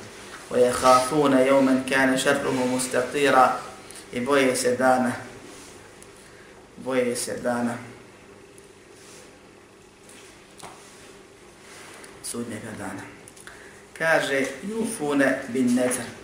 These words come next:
Dio učenjaka smatra da je Allah subhanahu wa ta'ala ovdje pohvalio one koji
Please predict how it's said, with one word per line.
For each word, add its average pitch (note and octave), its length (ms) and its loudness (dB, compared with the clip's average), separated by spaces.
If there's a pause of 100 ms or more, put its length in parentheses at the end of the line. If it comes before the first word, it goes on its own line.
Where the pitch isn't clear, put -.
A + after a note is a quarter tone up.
(800)
Dio D#3+ 280 0
učenjaka B2+ 500 -4 (1080)
smatra C3+ 600 -2 (1600)
da B2+ 140 -10
je C3+ 180 0
Allah D#3 400 0
subhanahu C#3+ 720 0
wa B2 60 2 (100)
ta'ala C#3 460 6 (360)
ovdje C#3 400 0
pohvalio C3+ 640 4 (180)
one D3+ 460 2 (1200)
koji C3 440 -2